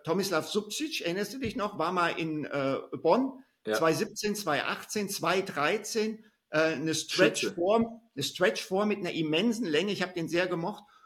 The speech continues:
Speaker 1: Und dann hast du vier Spieler aus Nordamerika, die alle mehr oder weniger M V P, äh, N B A-Erfahrung haben. Und die Jungs haben den,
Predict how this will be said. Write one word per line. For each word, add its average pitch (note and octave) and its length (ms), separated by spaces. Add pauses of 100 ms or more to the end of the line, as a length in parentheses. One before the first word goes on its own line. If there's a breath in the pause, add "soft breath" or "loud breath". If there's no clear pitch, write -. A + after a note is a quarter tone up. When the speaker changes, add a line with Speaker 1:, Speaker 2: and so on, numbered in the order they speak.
(120)
Speaker 1:
Und F#3+ 120
dann A#3 120
hast A3 220
du G#3+ 100
vier A#3 320
Spieler G#3 380
aus F3 100
Nordamerika, E3+ 800
die D#3+ 180
alle G#3+ 240
mehr G3 300
oder F3+ 220
weniger F3 340
M E3+ 160
V D#3+ 60
P, - 200
äh, D#3 240
N E3+ 80
B E3 260
A-Erfahrung C#3 480
haben. D#3 360 (340 soft breath)
Und F#3+ 200
die E3+ 60
Jungs E3 220
haben E3 160
den, F3 240